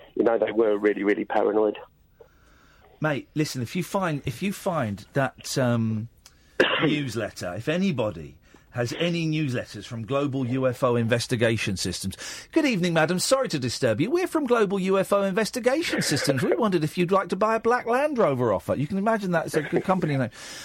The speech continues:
Speaker 2: Um, if, if, if, if anyone's got any, um, reports from those guys and, or any information, seriously, I'd love to, I'd love to hear about that. That sounds brilliant. Was it government?
Speaker 1: No, no, no.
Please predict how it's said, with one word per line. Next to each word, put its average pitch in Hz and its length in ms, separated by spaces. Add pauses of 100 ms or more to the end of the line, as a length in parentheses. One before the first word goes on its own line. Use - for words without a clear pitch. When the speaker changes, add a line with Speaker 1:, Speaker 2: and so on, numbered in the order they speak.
(180)
Speaker 2:
Um, 180 240
if, 165 220
if, 180 180
if, 190 320
if 202 220
anyone's 202 440
got - 160
any, 147 420
um, 117 300
reports 131 720
from 120 200
those 120 200
guys 87 460
and, 104 220
or 120 240
any 139 260
information, 117 680
seriously, 175 480
I'd 120 180
love 165 260
to, 127 200
I'd 135 160
love 160 220
to 120 100
hear 101 160
about 80 260
that. 117 180
That 151 140
sounds 123 240
brilliant. 120 500 (800)
Was 196 160
it 269 100
government? 202 560 (1200)
Speaker 1:
No, 165 200
no, 113 220
no. 98 300